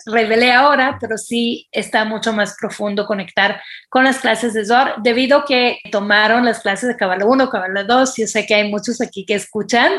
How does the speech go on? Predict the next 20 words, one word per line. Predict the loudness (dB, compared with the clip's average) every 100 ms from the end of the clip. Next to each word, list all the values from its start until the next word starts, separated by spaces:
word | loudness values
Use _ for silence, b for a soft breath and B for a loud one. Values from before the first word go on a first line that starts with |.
| -6 B B B 0
que |
a | 2
lo |
mejor | 2 2 4
este | 4 2 2 2 2 -2
está | -2 -2 0
pasando | -2 0 0 0 0
por | -2 -2
arriba | 0 2 2
de | 2
la, | -2 -6 B B -2
la | -2 2
cabeza, | 2 4 4 2
así | 0 -4
que, | -6 -2
que | -4 -2 -2
queremos | 2 2 0 0
mantenerlo | -4 -2 -2 0 2 0
lo | 0
más | -2 -4